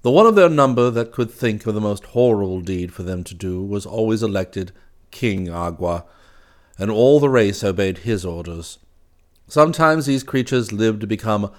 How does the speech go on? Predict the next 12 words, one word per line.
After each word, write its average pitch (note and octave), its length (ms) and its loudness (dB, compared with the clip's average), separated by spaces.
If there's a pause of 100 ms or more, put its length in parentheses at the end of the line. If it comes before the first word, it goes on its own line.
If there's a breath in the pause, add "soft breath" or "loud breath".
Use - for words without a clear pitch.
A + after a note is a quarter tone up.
(120)
a G2+ 100 -8
hundred G2 480 -4
years F#2 260 -4
old, F2 440 -6 (520 soft breath)
but G#2 200 -8
usually A2 400 0
they G2+ 160 -2
fought G2+ 340 -2
so G#2+ 320 0
fiercely G2 500 -4
among F#2 300 -4
themselves F2+ 800 -8